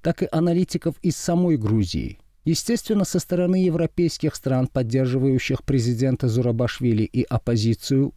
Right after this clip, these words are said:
результаты выборов ставятся под сомнение. Соответственно, из России раздаётся голоса о том, что теперь Запад станет раскачивать ситуацию. Например, первый зампредседателя Комитета Госдумы России по делам С Н Г,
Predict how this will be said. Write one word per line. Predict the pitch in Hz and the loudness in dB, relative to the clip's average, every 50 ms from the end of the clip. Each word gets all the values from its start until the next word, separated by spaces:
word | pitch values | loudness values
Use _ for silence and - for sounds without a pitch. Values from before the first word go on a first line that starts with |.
| - | -6
результаты | - 139 143 139 165 175 165 - 202 208 - - 190 | -2 -2 0 2 2 0 0 0 -2 -2 0 0 -2
выборов | 160 143 170 185 180 190 190 190 - | 0 2 0 0 0 0 0 -2 -2
ставятся | - - - 156 156 156 165 - - 165 | -4 -4 -2 0 0 0 -2 -2 -4 -6
под | - - 143 - - | -4 -4 -6 -6 -4
сомнение. | - 156 147 156 160 151 127 107 95 - - - - _ _ _ _ | -2 0 2 2 4 2 2 2 0 -4 -6 -10 -16 _ _ _ _
Соответственно, | - - 160 160 156 - - 208 220 - - - 214 214 202 196 | -6 -2 -2 -2 -2 0 0 -2 -2 -2 -2 0 0 2 2 2
из | 180 156 | 2 2
России | 156 156 151 147 - - 196 185 | 2 0 0 -2 0 0 0 0
раздаётся | 165 165 135 135 151 147 160 160 - - 151 | 2 0 0 0 2 2 2 0 0 -2 -4
голоса | 135 139 135 139 131 - - 160 - - | 0 0 0 0 0 0 -2 -4 -4 -2
о | 131 127 | -4 -4
том, | - - - 131 131 139 - - | -4 -2 -2 0 0 -2 -4 -8
что | - - - 143 | -8 -4 -4 -2
теперь | - 156 147 - 190 196 175 | 0 -2 -2 0 0 -2 0
Запад | 131 127 143 160 156 - - 175 - | 0 0 -2 -2 -2 -2 -4 -6 -6
станет | - - - 156 151 156 147 - | -6 -6 -2 0 0 0 0 0
раскачивать | 143 135 117 - - 151 139 - - 98 80 92 - | -2 -2 -2 -4 -2 -2 -2 -2 -2 -4 -4 -4 -6
ситуацию. | - - 98 - - 95 76 69 - - - - - - - _ _ _ _ | -6 -6 -6 -4 -2 -2 -2 -2 -4 -6 -8 -8 -8 -10 -14 _ _ _ _
Например, | - 131 - 180 190 220 233 233 - - | -4 -2 0 0 0 2 2 0 0 0
первый | - 202 202 196 196 185 | 0 0 0 2 2 0
зампредседателя | 160 135 160 165 156 - - 147 143 - - 170 151 151 170 165 - - 151 147 | 0 2 0 0 0 0 -2 -2 -4 -2 -2 -2 0 0 0 0 0 0 -2 -2
Комитета | 135 - 151 147 147 135 - - 160 - 156 139 | 0 0 0 2 2 0 0 -2 -2 -2 -2 -2
Госдумы | 127 139 147 131 123 127 147 143 147 139 131 | 0 2 2 2 2 2 2 2 2 2 2
России | 135 131 - - - 147 131 120 | 0 0 -2 -2 0 2 2 2
по | - - 131 | 0 0 -4
делам | 113 113 135 135 135 135 135 - | 0 0 2 2 2 0 0 -2
С | - 123 - - | -4 -4 -2 0
Н | 135 135 143 | 0 2 2
Г, | 139 160 175 220 | 2 0 0 -2